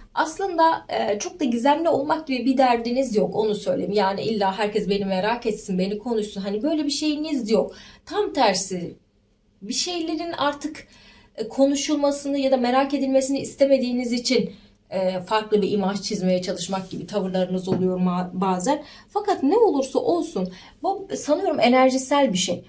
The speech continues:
Bazı insanların çekimindendir. Hayatınızda olup bitenler hep merak ediliyor arkadaşlar. O yüzden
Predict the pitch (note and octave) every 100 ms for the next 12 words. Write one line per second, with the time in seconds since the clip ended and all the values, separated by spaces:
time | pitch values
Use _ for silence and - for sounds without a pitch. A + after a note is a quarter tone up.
0 | _ C4+ F#4 D#4+ D#4+ D#4 C#4 D4 D4 B3
1 | B3+ B3+ B3+ D4+ C4+ D4+ - A#3 B3 D#4
2 | D4 G3+ C4 B3 - C4+ A3+ G#3+ B3 B3+
3 | C4+ C4+ G#3 G3 G3 G3 G3+ F3+ E3 -
4 | - F3+ E3+ F3 F3 B3+ C4+ - - -
5 | D4+ D4+ A3 A3+